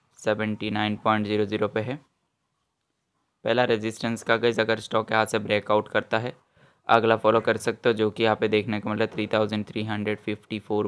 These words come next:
पॉइंट थर्टी फ़ाइव पे इसका अगला स्ट्रॉन्ग रेजिस्टेंस है।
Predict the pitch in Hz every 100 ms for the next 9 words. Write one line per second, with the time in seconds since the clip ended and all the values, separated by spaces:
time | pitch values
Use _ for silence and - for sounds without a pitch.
0 | - 107 110 127 - _ _ _ _ -
1 | 107 117 110 107 107 92 110 90 127 131
2 | - 107 107 107 - - 104 101 101 101
3 | 101 107 107 131